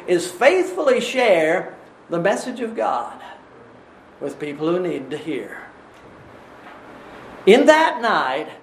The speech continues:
was Belshazzar, the king of the Chaldeans, slain. And Darius the Median took the kingdom. In both cases,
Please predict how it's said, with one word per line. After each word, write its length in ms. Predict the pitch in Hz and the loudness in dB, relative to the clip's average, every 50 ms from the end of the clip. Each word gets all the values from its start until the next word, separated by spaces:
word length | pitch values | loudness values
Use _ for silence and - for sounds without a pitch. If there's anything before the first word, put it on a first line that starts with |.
| - - _ _ - | -20 -20 _ _ -10
was 220 | - 156 156 - 135 | -6 -6 -6 -4 4
Belshazzar, 800 | 156 202 233 285 294 285 - - 285 277 269 262 220 247 247 | 6 6 6 6 4 0 -2 0 2 2 2 0 0 -4 -4
the 120 | 226 220 208 | -2 -4 -6
king 380 | 220 - 247 247 240 240 226 | -4 -6 -6 -4 -2 -2 -2
of 80 | 208 180 | -2 -2
the 80 | 175 180 | -4 -4
Chaldeans, 880 | - 220 208 202 196 190 196 190 165 156 143 135 139 147 143 - - - - - - - - - | -2 0 2 2 2 2 0 -2 -2 -4 -6 -8 -8 -10 -12 -14 -16 -18 -20 -20 -20 -20 -18 -12
slain. 640 | - - 214 226 226 208 185 156 139 123 101 82 - - - - - - - - - - - - - - - - - - - - - - - - - - - - - - - | -2 2 4 6 6 6 4 2 -2 -6 -10 -14 -16 -18 -18 -18 -18 -20 -20 -20 -20 -20 -20 -20 -20 -20 -20 -20 -20 -20 -20 -20 -20 -20 -20 -20 -20 -20 -20 -20 -20 -4 0
And 180 | - 220 226 220 | 0 2 6 6
Darius 520 | 233 262 302 320 349 330 294 247 196 - | 6 8 8 6 4 4 2 0 -2 -4
the 160 | 233 220 226 | -4 -4 -2
Median 580 | 226 233 302 370 381 370 202 165 131 113 - - - - - - _ _ _ _ _ _ _ _ _ | -2 -2 -2 -2 -2 -2 -2 -4 -6 -8 -12 -18 -20 -20 -20 -20 _ _ _ _ _ _ _ _ _
took 220 | - 226 226 226 - | -2 -2 -2 0 -4
the 80 | 247 | -4
kingdom. 460 | - 247 226 190 165 139 127 113 - - - - - - - - - - - - - - - - - - - - - - - - - - - - | -4 -2 -4 -4 -6 -6 -8 -10 -12 -14 -16 -16 -14 -14 -16 -18 -20 -20 -20 -20 -20 -20 -20 -20 -20 -20 -20 -20 -20 -20 -20 -20 -20 -20 -6 0
In 180 | 214 220 214 | 4 4 8
both 360 | 202 254 320 381 370 294 - - | 8 8 8 8 6 0 -2 -2
cases, 880 | - 320 330 339 262 - - - - 147 123 117 123 156 190 190 - | -2 -2 -2 -2 -4 -8 -12 -10 -8 -8 -8 -6 -6 -8 -8 -10 -12